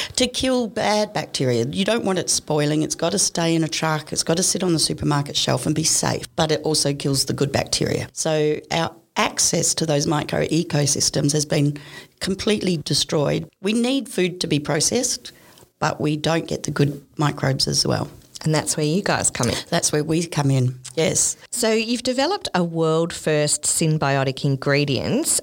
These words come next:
Speaker 2: How does it differ to others? What makes it world first?
Speaker 1: Well, I think people have been trying, and companies have been trying to work out how they could keep beneficial bacteria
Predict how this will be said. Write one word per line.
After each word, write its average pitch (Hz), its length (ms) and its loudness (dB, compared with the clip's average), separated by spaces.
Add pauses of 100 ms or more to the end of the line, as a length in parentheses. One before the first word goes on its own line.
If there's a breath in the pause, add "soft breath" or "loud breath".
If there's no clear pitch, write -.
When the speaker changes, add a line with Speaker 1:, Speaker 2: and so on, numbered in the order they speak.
(100)
Speaker 2:
How - 340 0
does 415 200 2
it - 160 -2
differ 214 260 0
to - 220 0
others? - 340 0
What 175 140 0
makes 170 260 0
it 143 100 0
world 139 260 2
first? - 580 -4
Speaker 1:
Well, 240 260 2
I 240 100 -2
think 302 240 0
people 359 240 0
have 330 100 -2
been 247 160 2
trying, 170 440 2
and 156 120 -2
companies 180 380 0
have 165 100 0
been 160 180 2
trying 156 360 0
to 151 340 0
work 180 260 0
out 262 160 2
how 185 300 0
they 185 160 0
could - 260 -4
keep - 720 0
beneficial 196 560 0
bacteria 160 800 2